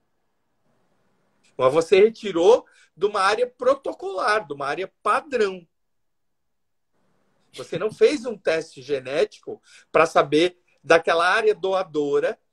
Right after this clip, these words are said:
se tinha receptor ou não. E aí você vai implantar. Esse cara que perdeu é o, o, fo-, o, o que você implantou, o cabelo que você implantou, é o cara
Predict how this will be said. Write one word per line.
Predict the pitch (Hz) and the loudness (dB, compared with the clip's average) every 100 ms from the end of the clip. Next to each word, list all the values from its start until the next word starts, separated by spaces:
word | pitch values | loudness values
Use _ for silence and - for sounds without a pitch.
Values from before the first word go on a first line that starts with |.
| _ | _
se | - 240 | -20 -20
tinha | 226 226 214 208 | -16 -8 -4 -2
receptor | - 214 208 165 139 | -2 -4 -4 -4 -2
ou | 185 | -2
não. | 240 226 123 _ _ _ _ _ _ _ _ _ _ _ | 0 0 -4 _ _ _ _ _ _ _ _ _ _ _
E | 147 | -2
aí | 160 143 | 2 2
você | 139 - 131 | 0 -8 -6
vai | 120 | -6
implantar. | 123 175 190 233 143 - _ _ _ _ | -6 -6 -4 -2 -2 -4 _ _ _ _
Esse | - 254 311 - 269 - | -2 -2 -2 -6 -14 -2
cara | 233 190 151 127 | 2 4 2 -4
que | - 160 | -10 -10
perdeu | - 190 147 151 165 - _ _ - | -6 -6 -4 -4 -4 -6 _ _ -2
é | 214 196 - _ _ _ | 0 0 -4 _ _ _
o, | 370 139 117 104 _ _ _ _ _ | -6 -6 -8 -18 _ _ _ _ _
o, | 143 | -8
fo-, | 135 196 185 151 | 0 4 4 4
o, | 147 151 | 2 0
o | - | -4
que | - | -4
você | 156 185 220 | -2 2 2
implantou, | 220 214 175 156 135 | 2 2 0 2 -2
o | |
cabelo | 147 160 156 165 | 0 -2 -4 -6
que | 131 | -10
você | 131 160 | -10 -8
implantou, | 143 180 - 139 185 _ _ _ _ | -4 -4 0 0 0 _ _ _ _
é | - | 4
o | 349 | 4
cara | - 220 208 214 | 4 6 6 2